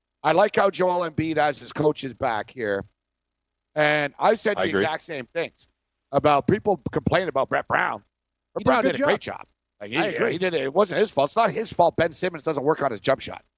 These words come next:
Speaker 1: It's not his fault that Joel Embiid isn't as in good shape as he should be. It doesn't, like, watch his diet and doesn't take care of himself.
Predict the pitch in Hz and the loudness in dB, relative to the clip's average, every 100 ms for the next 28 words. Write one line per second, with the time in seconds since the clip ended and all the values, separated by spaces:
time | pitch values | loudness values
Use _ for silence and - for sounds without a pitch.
0 | _ _ _ - 127 214 196 175 208 - | _ _ _ -14 2 4 6 2 0 2
1 | 170 151 160 147 131 147 165 160 151 170 | 2 2 -2 -4 2 2 4 0 -2 -2
2 | 165 139 147 151 135 127 123 147 120 147 | -2 -2 -2 -2 -4 -4 -4 -2 0 -2
3 | 151 127 117 107 110 - 92 110 139 139 | -2 -4 -6 -2 -2 -2 -6 -2 0 0
4 | 131 117 127 123 123 131 - 120 101 139 | -4 -8 -6 -4 0 0 0 -4 0 2
5 | 135 98 95 120 120 113 135 127 135 131 | 0 -4 -2 2 2 0 -6 -6 -8 0
6 | 147 143 117 95 92 - | 2 2 0 -6 -8 -8